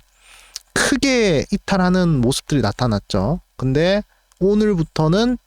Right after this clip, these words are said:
조금, 어, 선물 시장에서는 순매수하는 그런 흐름들이 좀 나타났습니다. 나름 좀 외국인들이 매수를 하기 때문에,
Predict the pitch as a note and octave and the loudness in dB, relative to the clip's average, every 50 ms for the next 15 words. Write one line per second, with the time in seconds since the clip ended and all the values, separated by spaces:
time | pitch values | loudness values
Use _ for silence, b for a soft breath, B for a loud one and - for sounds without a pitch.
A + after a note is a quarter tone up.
0 | _ - G3 G3 G3 G3+ G#3 G#3+ A3 G#3+ G3 G3+ D#3 B2+ C#3 E3+ A3 B3+ C4+ - | _ -2 0 2 2 2 2 2 2 2 2 2 2 2 2 2 2 0 0 -2
1 | - - E2+ A2 A2+ A2+ A2+ A2+ A2+ A2+ A2 G#2+ - - G3 G3+ G3+ G3+ G3 G3 | -4 -4 -2 0 0 2 2 0 0 0 -2 -2 -2 -2 0 0 2 2 2 2
2 | F#3+ F#3 F3+ E3 - - - E3+ E3 D#3+ D#3 D3 - - D3+ D3+ F#3+ A3 B3+ C4+ | 2 2 0 0 -2 -2 0 0 0 2 0 0 0 0 0 0 0 0 0 -2
3 | C#4 - B B B B B B B B - - - - G#3+ A3+ A3+ A#3 A#3 G#3+ | -4 -6 B B B B B B B B -8 -6 -2 0 0 2 2 2 0 0
4 | - - E3+ D#3 E3 D#3+ D3 A#2 G#2+ B2 E3 G3+ A3 - _ - - D3 D3+ C#3 | 0 0 0 0 2 2 2 2 2 0 0 0 -2 -4 _ -4 -2 0 0 0
5 | D3 D#3 D#3 D#3 D3 - C#3+ - - C3+ B2 A#2 G#2+ - - - B2+ A2+ G#2 - | 0 0 0 2 2 0 0 0 0 -2 0 0 -2 -2 -2 -2 -2 -2 -2 -2
6 | - - A#2+ G#2 E2+ F2+ F2+ - - b b b b b b b b b b G#3 | -2 -4 -4 -4 -4 -6 -8 -10 -14 b b b b b b b b b b -2
7 | D3+ A3 B3 A#3 - A3+ G#3+ G3+ F#3+ E3+ D3+ B2 G#2+ G#2 - _ _ _ _ _ | -2 0 0 0 0 0 0 2 2 0 0 0 -2 -4 -6 _ _ _ _ _
8 | _ - C3+ C#3 D#3+ F#3+ G3 G3 G3 F3+ E3 C3 C#3 D#3 D#3 - F3 E3+ C3+ D#3+ | _ -4 -2 0 0 0 0 0 0 0 2 0 0 0 -2 -2 -2 -2 0 0
9 | F#3 F#3 F3+ - - D#3 D3+ D#3 C#3+ A#2+ G2+ G#2+ C3 E3+ | 0 0 0 -2 -2 0 0 0 0 0 0 0 0 -2